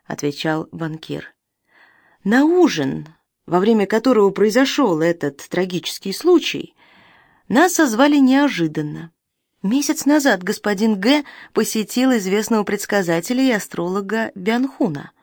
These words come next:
Он желал справиться о наиболее благоприятном дне для закладки своей летней резиденции в южном пригороде. Бян составил гороскоп и предупредил, что в пятнадцатый день этого месяца, то есть вчера,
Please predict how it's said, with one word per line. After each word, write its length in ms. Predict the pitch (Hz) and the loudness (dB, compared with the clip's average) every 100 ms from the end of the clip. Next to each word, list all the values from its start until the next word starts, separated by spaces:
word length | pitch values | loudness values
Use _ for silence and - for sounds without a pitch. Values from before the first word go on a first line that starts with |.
| _ _ _ - - _ _ | _ _ _ -20 -20 _ _
Он 280 | - 254 247 | 2 4 4
желал 400 | 175 202 202 185 | 2 0 0 -2
справиться 600 | - - 151 165 233 330 | -4 -6 -4 -4 -2 0
о 40 | 311 | 2
наиболее 580 | 285 208 208 269 262 | 2 2 2 4 4
благоприятном 1000 | 208 208 196 208 - 170 170 233 262 214 175 | 2 0 -2 -4 -2 0 0 0 0 -2 -2
дне 480 | 160 175 214 294 | -2 2 4 4
для 180 | 302 240 | 4 0
закладки 600 | 180 165 185 226 269 - | 0 -2 0 0 0 -4
своей 420 | 220 160 165 220 208 | -6 -2 0 0 0
летней 340 | 185 190 185 | -2 -2 -2
резиденции 640 | 175 147 139 180 262 262 214 | -2 -4 -4 -2 -2 -2 -4
в 40 | |
южном 340 | 165 214 240 | -4 -4 -4
пригороде. 540 | 233 160 123 127 - - _ _ _ _ _ _ _ - | -2 -2 -4 -8 -12 -20 _ _ _ _ _ _ _ -8
Бян 280 | 139 196 339 | -4 -2 2
составил 500 | 392 - 220 320 269 | 0 2 4 4 6
гороскоп 640 | 330 262 - - 196 - - - - | 4 2 -2 -6 -6 -8 -16 -20 -6
и 100 | 196 | -4
предупредил, 640 | 208 202 214 202 170 254 | -2 -2 0 0 0 2
что 240 | 311 - 180 | 0 -2 -6
в 100 | - | -4
пятнадцатый 720 | 185 - 233 302 185 - 170 | -6 0 0 0 -4 -2 -2
день 420 | 147 151 202 254 | -2 -2 0 0
этого 380 | - 262 196 160 | -2 -2 0 0
месяца, 540 | 147 135 - - 254 | 0 -2 -4 -6 -4
то 120 | 247 330 | -2 -2
есть 220 | - - | -4 -12
вчера, 680 | - - 196 143 104 - | -10 -2 0 0 -2 -6